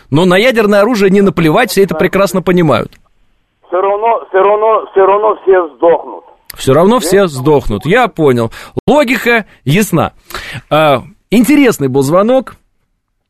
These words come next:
Speaker 1: Но есть у меня такое ощущение, что, э, некоторые лидеры государств, ну, я так надеюсь, они все-таки исходят не из той логики, что все равно все сдохнут. Это называется фатализм.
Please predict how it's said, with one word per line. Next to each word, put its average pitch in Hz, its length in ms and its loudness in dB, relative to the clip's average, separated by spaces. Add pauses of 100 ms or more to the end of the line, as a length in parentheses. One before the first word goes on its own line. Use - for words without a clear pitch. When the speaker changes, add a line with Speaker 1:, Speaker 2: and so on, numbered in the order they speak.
(160)
Speaker 1:
Но 156 160 2
есть 208 300 0
у 180 40 2
меня 175 180 2
такое 165 300 2
ощущение, 165 760 0
что, 156 560 0
э, 139 240 0
некоторые 147 580 0
лидеры 123 560 0
государств, 160 760 -2
ну, 139 80 -2
я 139 120 2
так 113 160 -4
надеюсь, 127 460 -2
они 165 240 2
все-таки 214 420 -2
исходят 208 400 0
не 202 80 2
из 202 100 0
той 240 140 2
логики, 202 400 0
что 175 180 -2
все 180 160 0
равно 180 220 2
все 170 220 0
сдохнут. 147 480 -2
Это 127 100 -4
называется 160 320 0
фатализм. 139 560 -2